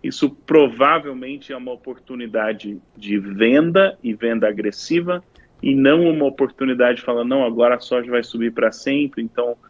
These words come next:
o-, terminou o momento ruim da soja." Isso é um momento de agressividade nas vendas, na minha opinião. Então, essa, essa mudança de, de mentalidade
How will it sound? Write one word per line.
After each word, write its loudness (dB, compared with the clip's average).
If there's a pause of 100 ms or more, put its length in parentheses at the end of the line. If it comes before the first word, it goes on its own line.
(240)
o-, 0
terminou 6
o -4
momento -4
ruim -8
da -4
soja." -10 (240)
Isso -8
é 2
um 2
momento 4
de -2 (340)
agressividade -2
nas -16
vendas, -14 (400)
na -2
minha 0
opinião. -6
Então, -6
essa, -4
essa -8
mudança -2
de, -2 (340)
de -2
mentalidade 2